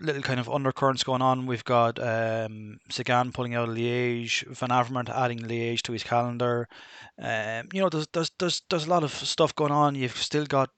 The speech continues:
Froome not hitting good, good form. You've got, um, we've had Campenaerts who completed the, the hour record. Um, you know, there's, there's, it feels as if we haven't s-, we,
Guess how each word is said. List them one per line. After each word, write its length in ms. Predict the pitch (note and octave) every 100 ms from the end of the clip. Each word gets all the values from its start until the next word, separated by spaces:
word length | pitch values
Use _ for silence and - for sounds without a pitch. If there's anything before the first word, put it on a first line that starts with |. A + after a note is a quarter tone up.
| -
Froome 360 | - C#3+ C3+ C3
not 180 | B2+
hitting 260 | A#2+ B2+ C3
good, 200 | B2+ C3 - -
good 160 | C#3+
form. 400 | - C#3 C3 C3
You've 160 | B2 A2+
got, 260 | B2+ A#2+ - - - - - - - -
um, 680 | A#2+ A2+ A2+ A2+ A2+ A2 A#2 C3
we've 100 | B2+
had 160 | A#2+
Campenaerts 800 | - C3+ C3 B2+ C3 - - - - - -
who 440 | A#2+ B2 A#2 A#2 A2 -
completed 340 | B2+ B2+ A#2+
the, 160 | A#2+ A#2
the 160 | B2 A#2+
hour 200 | B2+ B2+
record. 460 | C3 - C3 B2+ - _
Um, 760 | B2+ A2+ A2 A#2 A2+ A2 A2+ G#2+ - _ - - - - -
you 80 |
know, 60 | G3+
there's, 160 | G3+ -
there's, 420 | - F#3+ - - - - -
it 160 | -
feels 300 | - G#3+ G3+
as 80 | F3
if 140 | E3
we 80 | D#3
haven't 160 | D3+ C3+
s-, 160 | -
we, 200 | - D3+